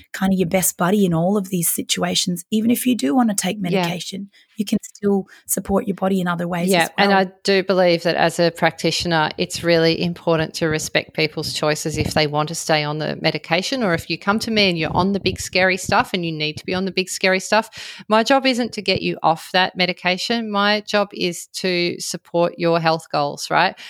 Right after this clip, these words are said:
Speaker 2: So if your health goal is to be able to get off the medication, cool, we can work towards that. But if your health goal is simply that you wanna stay on the medication, but you wanna make sure that you, you know,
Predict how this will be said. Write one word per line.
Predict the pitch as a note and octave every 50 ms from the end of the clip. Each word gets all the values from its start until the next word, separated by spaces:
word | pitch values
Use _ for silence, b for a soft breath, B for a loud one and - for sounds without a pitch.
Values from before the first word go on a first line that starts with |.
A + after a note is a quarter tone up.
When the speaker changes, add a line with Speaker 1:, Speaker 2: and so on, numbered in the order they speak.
| B B
Speaker 2:
So | - - G3+
if | G3 - -
your | G#3+ A3 A3+
health | G#3+ A3 G#3+ G#3 - -
goal | G#3 F#3+ F#3 F3+
is | F3+ F3 F3 -
to | - F3
be | F3 E3+ E3
able | E3 E3 E3 - - E3
to | - -
get | - - D3
off | D#3 D#3+ - -
the | -
medication, | E3 E3 D#3+ E3 - F3+ F#3+ G3 - - B3 A#3 -
cool, | - C4 A3+ F3+
we | D#3+ E3 E3
can | E3 - E3+ E3
work | E3 D#3+ -
towards | - - D#3+ D#3 E3 D#3+ -
that. | D#3 D3+ - B B B B B _
But | - G#3
if | G3+ G3+ -
your | A#3 A#3+ B3
health | A#3 A#3+ A#3 A#3 -
goal | - A3 G3+ F#3+
is | F#3 F3 -
simply | - F#3+ F#3 F#3 - F#3+ F#3 F3+
that | F#3 F3 -
you | - F3+ F3
wanna | E3+ E3+ E3+ E3+
stay | - - F3+ E3+ E3
on | F3 F#3+
the | G3
medication, | G3 F#3+ F#3 F3+ - - F3 E3+ E3 - F3 E3
but | - E3+ -
you | - F3 E3+
wanna | E3+ E3+ E3+
make | E3 E3 E3 D#3+ -
sure | - - - F3 E3 D#3
that | - - -
you, | - E3 E3 D#3+ - - -
you | - E3+ E3+ E3+
know, | D#3+ D3+ D#3 D#3+